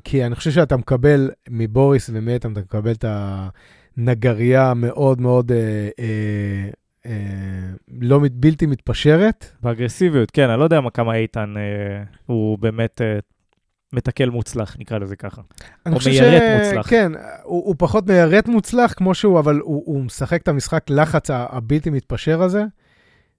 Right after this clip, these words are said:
Speaker 2: כן.
Speaker 1: ה-, הרע
Speaker 2: כן,
Speaker 1: הזה.
Speaker 2: כן, כן.
Speaker 1: ואתה כן צריך שבקישור הזה, אם אתה כן הולך להחזיק בכדור ו-, ולהכריח אותם לאבד אותו,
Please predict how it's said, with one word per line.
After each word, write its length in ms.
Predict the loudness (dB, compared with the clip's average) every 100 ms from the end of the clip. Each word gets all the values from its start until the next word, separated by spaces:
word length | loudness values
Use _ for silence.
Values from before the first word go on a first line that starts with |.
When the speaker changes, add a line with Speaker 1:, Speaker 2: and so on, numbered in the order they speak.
| _ _ _
Speaker 2:
כן. 120 | -10
Speaker 1:
ה-, 240 | -10 -2
הרע 360 | 0 6 6 6
Speaker 2:
כן, 60 | 4
Speaker 1:
הזה. 100 | 2
Speaker 2:
כן, 120 | -2 -4
כן. 120 | -8
Speaker 1:
ואתה 640 | -8 0 2 2 0 -2
כן 220 | 0 -2
צריך 320 | 0 -2 -2 -4
שבקישור 760 | -6 -4 -4 -4 -6 0 0
הזה, 260 | 0 -2 -4 -6 _ _ _ _ _ -4
אם 120 | -2
אתה 180 | 2 2
כן 220 | 6 6
הולך 300 | 6 4 4
להחזיק 300 | 2 2 2
בכדור 440 | 2 2 4 6 6
ו-, 80 | 4
ולהכריח 600 | 2 2 0 2 2 2
אותם 240 | 0 0
לאבד 320 | -2 2 2
אותו, 320 | 2 0 -2